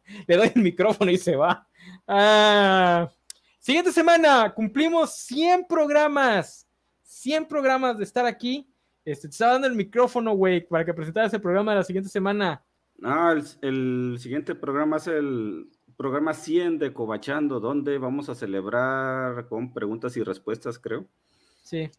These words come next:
Speaker 2: ¿Van a venir las gemelas? ¿Ya las invitaste o todavía no?
Speaker 1: Ah, yo les comenté que si querían mandarnos, este,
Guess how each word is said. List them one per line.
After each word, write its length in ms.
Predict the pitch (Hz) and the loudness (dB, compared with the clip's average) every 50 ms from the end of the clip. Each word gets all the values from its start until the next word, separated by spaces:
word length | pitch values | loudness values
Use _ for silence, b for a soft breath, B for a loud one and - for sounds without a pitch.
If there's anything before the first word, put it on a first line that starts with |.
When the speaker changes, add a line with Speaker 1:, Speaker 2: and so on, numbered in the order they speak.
| _ _ _ _ | _ _ _ _
Speaker 2:
¿Van 260 | - 110 110 123 120 | -14 -8 -6 -4 -2
a 40 | 131 | -2
venir 200 | 131 131 147 143 | 0 2 2 4
las 120 | 151 147 | 2 2
gemelas? 320 | - 147 127 139 143 151 143 | 0 0 -2 0 0 -2 -2
¿Ya 80 | 147 139 | -2 -4
las 120 | 143 143 | -4 -4
invitaste 480 | 147 127 123 120 120 117 120 - 151 135 | -6 -6 -4 -4 -4 -6 -6 -4 -4 -4
o 180 | 123 104 95 98 | -2 -4 -4 -6
todavía 260 | - 104 98 95 90 | -6 -6 -6 -6 -6
no? 80 | 85 - - | -8 -4 0
Speaker 1:
Ah, 440 | 175 190 196 196 196 190 180 175 - 180 170 | 2 4 6 6 6 6 4 4 2 0 2
yo 120 | 208 240 | 2 2
les 240 | 254 269 277 269 - | 2 2 0 0 -2
comenté 360 | 214 190 180 175 - 226 214 | -2 -2 -2 -2 -4 -6 -6
que 80 | 214 208 | -6 -8
si 120 | - 180 | -12 -8
querían 260 | 165 165 170 180 196 | -6 -4 -2 -2 -2
mandarnos, 640 | 196 190 180 175 175 175 175 185 185 180 170 - - | -2 -2 -2 0 0 0 0 0 -2 -4 -4 -6 -8
este, 720 | 131 127 123 - _ _ 131 127 127 131 123 123 123 120 | -10 -10 -10 -14 _ _ -6 -4 -4 -2 -2 -4 -4 -6